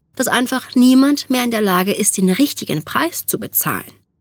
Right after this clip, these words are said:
Tatsächlich fielen die Immobilienpreise zwischen neunzehnhunderteinundachtzig und zweitausendneun inflationsbereinigt um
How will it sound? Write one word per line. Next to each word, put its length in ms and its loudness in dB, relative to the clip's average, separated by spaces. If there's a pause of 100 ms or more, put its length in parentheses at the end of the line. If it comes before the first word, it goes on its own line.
(600)
Tatsächlich 680 -2
fielen 420 4
die 140 -2
Immobilienpreise 1080 2
zwischen 420 0
neunzehnhunderteinundachtzig 1500 2
und 120 -4
zweitausendneun 880 0 (340)
inflationsbereinigt 1500 0
um 160 2